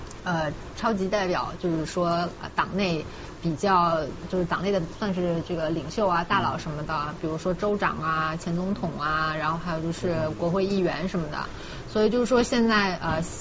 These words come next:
就是希拉里应该算是就是民主党的一个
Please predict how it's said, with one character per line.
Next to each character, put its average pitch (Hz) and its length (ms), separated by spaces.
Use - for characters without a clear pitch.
就 208 100
是 196 60
希 190 160
拉 294 160
里 170 280
应 208 120
该 220 100
算 208 240
是 185 180
就 175 140
是 160 320
民 175 180
主 311 160
党 175 280
的 156 120
一 160 140
个 170 480